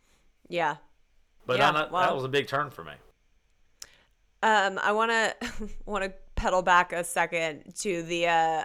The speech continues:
Speaker 1: "I think all women are crazy" comment. Um,
Speaker 2: Here I go.
Speaker 1: because, uh, no, no, no. I mean, like, look,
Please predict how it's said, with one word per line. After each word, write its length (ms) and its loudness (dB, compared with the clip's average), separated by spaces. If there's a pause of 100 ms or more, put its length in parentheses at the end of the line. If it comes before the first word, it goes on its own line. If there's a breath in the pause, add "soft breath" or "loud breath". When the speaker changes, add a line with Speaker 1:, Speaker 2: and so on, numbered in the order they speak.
(120)
Speaker 1:
"I 100 0
think 320 -2
all 240 4
women 240 -2
are 80 -6
crazy" 460 -4
comment. 560 0 (160)
Um, 500 6 (580 loud breath)
Speaker 2:
Here 180 4
I 40 6
go. 300 6
Speaker 1:
because, 160 -8
uh, 500 4
no, 0 -
no, 80 -6
no. 600 4
I 140 6
mean, 180 -6
like, 160 -2
look, 400 2